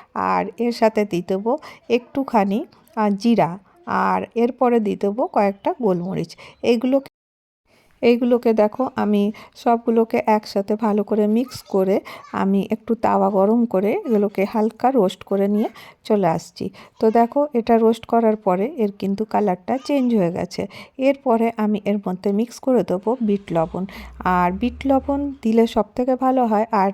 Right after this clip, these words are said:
এর জায়গায় তোমরা সাধারণ লবণও দিতে পারো। আমি দুটোকেই মিক্স করে নিলাম, আর দিয়ে এটাকে, আহ, মিক্সারে আমি এটা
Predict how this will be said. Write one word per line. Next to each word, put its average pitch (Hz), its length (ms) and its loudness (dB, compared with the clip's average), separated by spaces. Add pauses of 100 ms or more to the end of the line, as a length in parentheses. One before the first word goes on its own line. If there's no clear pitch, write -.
(220)
এর 247 160 2
জায়গায় 208 360 2
তোমরা 208 280 -2
সাধারণ 214 500 0
লবণও 190 380 -2
দিতে 269 260 -2
পারো। 180 260 -4 (360)
আমি 220 200 2
দুটোকেই 233 460 0
মিক্স 214 300 -4
করে 220 260 0
নিলাম, 233 340 -2 (300)
আর 185 240 -2 (120)
দিয়ে 254 220 -2 (120)
এটাকে, 202 460 -2
আহ, - 400 -10
মিক্সারে 202 540 0 (120)
আমি 196 240 -2
এটা 196 180 -2